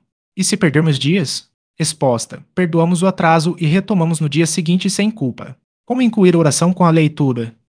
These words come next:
Resposta: rezamos antes e depois da leitura, pedindo clareza e força. Como manter a motivação ao longo de doze meses? Resposta: celebramos pequenas vitórias, compartilhamos progressos e ajustamos o ritmo sem culpa.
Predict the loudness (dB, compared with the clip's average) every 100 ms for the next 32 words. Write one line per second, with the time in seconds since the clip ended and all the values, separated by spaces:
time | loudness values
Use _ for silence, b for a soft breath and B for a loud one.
0 | _ -8 -4 0 0 0 -10 -16 -4 -2
1 | 0 0 2 2 0 -2 -2 -4 -2 -2
2 | 0 0 0 0 0 -2 -6 _ -2 0
3 | 0 0 0 2 0 0 -2 -4 -6 -6
4 | -4 -6 -12 -16 _ _ _ -6 -2 0
5 | 2 4 4 2 0 0 2 2 4 6
6 | 4 4 4 4 2 2 2 0 -2 -6
7 | -8 -10 _ _ -8 -8 -2 -2 -2 -4
8 | -16 -18 -6 -2 0 2 0 0 -2 0
9 | 0 2 -2 0 0 0 -6 -10 -6 -4
10 | -2 -2 0 0 0 -2 -2 0 -2 -4
11 | -8 -2 0 0 -2 -2 0 0 0 0
12 | 0 -2 0 -2 0 -6 -6 -18